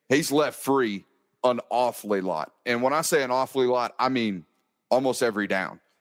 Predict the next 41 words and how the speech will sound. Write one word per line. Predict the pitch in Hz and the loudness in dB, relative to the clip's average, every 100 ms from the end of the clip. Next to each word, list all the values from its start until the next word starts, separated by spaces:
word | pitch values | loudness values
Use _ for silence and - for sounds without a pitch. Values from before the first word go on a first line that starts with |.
| - | -4
He's | 127 | -4
play-, | - 143 | 0 0
he's | 123 | -2
playing | - 147 156 | 0 0 2
out | 151 | 0
in | 139 | -2
space, | - - 147 139 - _ _ | -2 0 2 0 -8 _ _
and | - | -4
he's | 110 | -4
playing | - 143 143 | 0 0 2
out | 135 139 | 0 0
on | 127 | 0
the | |
edge. | 113 135 127 117 | 0 0 0 -4
He's | 120 | -4
a | 107 | -4
wide | 101 107 113 139 131 | -4 0 2 2 0
seven | - - 143 143 135 | -2 0 0 0 0
most | 135 135 - | 0 -2 -4
of | |
the | 113 | -2
time, | 135 127 | 0 0
walk | 107 131 127 | 0 0 0
down, | - 123 131 123 _ _ - | -2 0 -2 -4 _ _ 0
on | 139 160 | 2 2
an | 127 | 0
even | 156 131 113 | -2 -2 -4
front. | - 113 117 | -2 -2 -2
So | - | 0
they're | 131 | 0
playing | 160 147 123 | 2 0 0
all | 139 135 | 0 0
kinds | 147 143 | 0 -2
of | 127 | -2
funky | 131 120 113 | -2 -2 -4
stuff | - 117 107 | 0 0 2
out | 110 113 | -2 0
there | 110 | -2
in | 107 | 0
Northern | 113 104 98 | -2 -2 -2
Cal. | 127 131 107 | 0 2 0